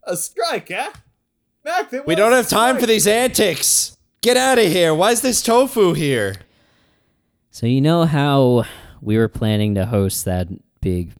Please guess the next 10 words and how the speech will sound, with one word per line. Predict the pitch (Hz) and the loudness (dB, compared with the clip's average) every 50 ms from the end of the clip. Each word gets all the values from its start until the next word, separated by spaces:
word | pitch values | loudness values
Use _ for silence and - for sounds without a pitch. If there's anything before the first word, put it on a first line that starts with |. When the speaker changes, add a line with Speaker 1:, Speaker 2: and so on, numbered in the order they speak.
| _ _ | _ _
Speaker 3:
fancy | - - 98 98 98 - - 156 160 | -4 -4 -2 -2 -4 -2 -2 -2 0
dinner, | 147 143 127 127 123 120 117 117 113 110 107 | 2 2 2 4 4 4 4 2 2 0 -2
showing | - - - 127 113 110 113 117 113 110 | -4 -4 0 0 2 2 2 2 0 0
off, | 107 104 104 104 101 - - - | -2 -2 -2 -2 -4 -6 -8 -8
you | 117 107 101 | -4 -2 -2
know, | 101 98 | -2 -2
these | 92 90 95 104 101 113 | -2 -2 -4 -4 -4 -2
are | 110 107 | -2 0
all | 101 104 101 | 0 0 0
the | 101 98 95 | -2 -2 -6